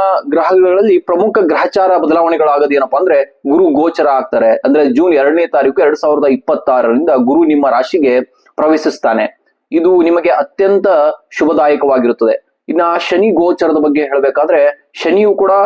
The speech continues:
ನಿಮ್ಮ ರಾಶಿಯಿಂದ ಒಂಬತ್ತನೇ ಮನೆಯಲ್ಲಿ ಅಂದ್ರೆ ಮೀನ ರಾಶಿ ಇರುವುದರಿಂದ ಆಧ್ಯಾತ್ಮಿಕ ಚಿಂತನ, ಚಿಂತನೆ ಹೆಚ್ಚಾಗ್ತದೆ ಮತ್ತು ದೂರದ ಪ್ರಯಾಣದಿಂದ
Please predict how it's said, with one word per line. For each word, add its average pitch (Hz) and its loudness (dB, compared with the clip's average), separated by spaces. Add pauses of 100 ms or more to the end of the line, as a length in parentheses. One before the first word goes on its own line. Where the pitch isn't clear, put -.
(240)
ನಿಮ್ಮ 156 2
ರಾಶಿಯಿಂದ 170 0
ಒಂಬತ್ತನೇ 165 0
ಮನೆಯಲ್ಲಿ 139 0
ಅಂದ್ರೆ 147 0
ಮೀನ 175 2
ರಾಶಿ 147 -2
ಇರುವುದರಿಂದ 135 0 (580)
ಆಧ್ಯಾತ್ಮಿಕ 196 -2
ಚಿಂತನ, 165 0 (220)
ಚಿಂತನೆ 196 0
ಹೆಚ್ಚಾಗ್ತದೆ 131 -4 (100)
ಮತ್ತು 165 0
ದೂರದ 190 2
ಪ್ರಯಾಣದಿಂದ 160 0